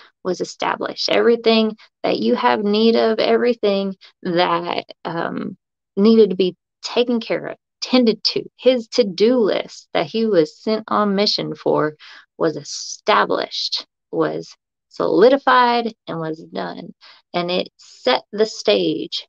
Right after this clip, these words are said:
for the rest of us that are called according to his purpose, right? That are called into the hope of his calling, not our calling. It's, our calling is his calling, right? And so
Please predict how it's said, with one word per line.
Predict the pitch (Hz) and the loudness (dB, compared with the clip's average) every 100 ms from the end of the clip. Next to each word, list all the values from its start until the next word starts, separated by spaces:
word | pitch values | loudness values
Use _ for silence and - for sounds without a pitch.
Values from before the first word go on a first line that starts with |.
| _ | _
for | - 165 | -4 0
the | 165 | 2
rest | 175 202 - | 0 -2 -6
of | 202 | -8
us | 196 - - - - _ _ _ _ - | -6 -8 -8 -8 -8 _ _ _ _ -4
that | - | -2
are | - | -4
called | - - 226 214 170 175 175 185 - - | -4 0 2 4 2 -2 -4 -6 -14 -20
according | 175 - 185 180 175 | -16 -6 -6 -6 -8
to | |
his | 170 185 180 - | -6 -6 -8 -14
purpose, | - 226 226 165 180 - - | -4 -2 -2 -4 -6 -8 -6
right? | 170 185 190 - - _ | -6 -6 -8 -12 -20 _
That | - | -4
are | 175 190 | -4 -4
called | - - 240 226 202 190 | -4 2 4 4 4 2
into | 185 175 | 0 0
the | 170 | -2
hope | - 196 190 | 0 -2 0
of | 185 | -2
his | - 175 170 | 0 -2 -2
calling, | - - - 208 196 226 220 165 156 - _ - | -8 -6 -2 0 2 2 0 -4 -6 -10 _ -10
not | 185 196 _ - | -8 -8 _ -4
our | - 196 190 _ | 0 0 -4 _
calling. | - - - 165 170 | -10 -6 -4 -4 -4
It's, | 165 - _ _ _ _ - | -4 -6 _ _ _ _ -2
our | 202 | -2
calling | 415 - 175 170 - | 0 -2 -2 -2 0
is | 226 226 | 2 2
his | - 160 151 | -4 -10 -10
calling, | - - - - - | -12 -12 -12 -12 -10
right? | - 175 190 - _ - _ - | -6 -4 -4 -6 _ -20 _ -6
And | 180 | -6
so | 180 190 185 | 2 4 4